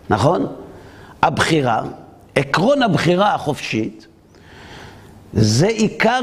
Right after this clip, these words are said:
גדול, ודבר זה עיקר גדול הוא, ופה הלשון שלו יותר חריפה מ-,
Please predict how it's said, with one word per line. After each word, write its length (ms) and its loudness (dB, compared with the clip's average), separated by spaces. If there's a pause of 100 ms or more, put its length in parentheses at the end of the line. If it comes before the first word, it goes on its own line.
(160)
גדול, 360 2
ודבר 400 2
זה 120 0
עיקר 500 0
גדול 520 2
הוא, 460 0 (2000)
ופה 340 2
הלשון 360 0
שלו 140 0
יותר 200 0
חריפה 500 0
מ-, 60 -2